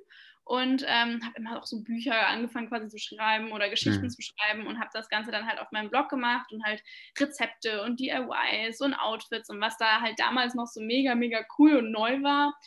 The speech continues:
Speaker 1: auf meinem Blog gemacht und das dann irgendwann auf Instagram ausgeweitet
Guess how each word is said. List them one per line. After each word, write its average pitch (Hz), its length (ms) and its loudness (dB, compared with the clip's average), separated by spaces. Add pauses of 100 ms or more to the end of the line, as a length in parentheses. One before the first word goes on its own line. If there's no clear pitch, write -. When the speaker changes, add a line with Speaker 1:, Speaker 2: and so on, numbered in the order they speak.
(260)
Speaker 1:
auf 240 160 -4
meinem 240 140 0
Blog 226 180 0
gemacht 285 400 2
und 233 100 -4
das 233 120 -6
dann 226 140 -8
irgendwann 226 360 -4
auf - 140 -6
Instagram 277 500 2
ausgeweitet 220 1040 -2